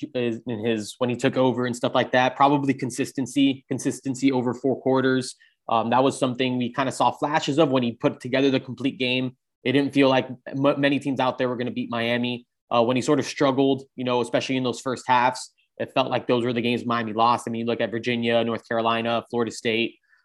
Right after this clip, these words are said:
Um, so I think consistently really just, you know, playing a full four quarters, you know, kinda showing up and, you know, kind of, you know, getting things rolling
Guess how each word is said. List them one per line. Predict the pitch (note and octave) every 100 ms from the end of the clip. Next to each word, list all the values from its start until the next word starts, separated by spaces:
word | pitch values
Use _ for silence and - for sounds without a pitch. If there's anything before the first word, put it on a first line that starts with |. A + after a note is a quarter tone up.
| _
Um, | A#2+ A#2
so | A2 C#3
I | C3
think | D#3+ C3
consistently | D3+ - D3+ E3+ D#3 D#3+ D3+
really | C3 C3 C3
just, | B2+ - -
you | -
know, | B2+
playing | A2 - C#3+ C3+ C3+
a | C3
full | - C#3+
four | - C3 -
quarters, | B2 B2+ C#3+ C#3 - _ _
you | -
know, | A#2
kinda | C3 B2+
showing | - D3 B2+ B2
up | A#2+ B2+ - _ _
and, | A#2+ A2+
you | G#2+
know, | A2 G#2+
kind | A2+ A#2
of, | G#2 G2+
you | C3
know, | A#2
getting | A#2 A#2+ A#2+
things | A#2 A#2
rolling | G#2+ A#2 A2+